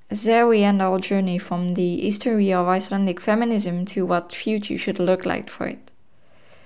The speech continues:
I hope you've liked this podcast. Don't forget to like, share and subscribe.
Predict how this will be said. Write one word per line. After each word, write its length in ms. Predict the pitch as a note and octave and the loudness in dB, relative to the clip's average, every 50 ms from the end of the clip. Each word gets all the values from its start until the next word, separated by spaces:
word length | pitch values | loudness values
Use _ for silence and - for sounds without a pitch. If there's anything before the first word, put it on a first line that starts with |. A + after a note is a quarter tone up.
| - - - | -18 -6 0
I 120 | A3+ A#3 B3 | 6 8 8
hope 180 | C4+ D4+ - | 8 8 6
you've 320 | C4 A#3+ A3+ G#3+ B3+ B3+ B3+ | 4 2 2 2 0 -2 -2
liked 300 | G#3+ G#3+ G3+ G3 G3+ - | 0 2 2 0 0 -2
this 180 | F#3+ F#3 - | -6 -6 -4
podcast. 460 | - G#3 G3 G3 - - - - - - - - D4+ - - | -2 -2 -2 -2 -4 -8 -12 -12 -14 -18 -18 -20 -20 -8 -2
Don't 180 | - A3 G#3+ G#3 | 2 2 4 4
forget 260 | G#3 A3 G3 G#3 G3+ | 4 2 2 2 2
to 120 | - G3+ | 2 2
like, 300 | F#3+ F#3 F#3+ G3+ A3 A#3 | 4 6 6 6 4 2
share 260 | - - - G#3+ G#3+ | 0 0 2 2 2
and 160 | G#3+ G#3+ G3 G3+ | 2 0 -2 -2
subscribe. 600 | - G3+ - - - G3 F#3+ - - C4 C4 | -6 -10 -12 -8 -4 -4 -4 -4 -4 -6 -10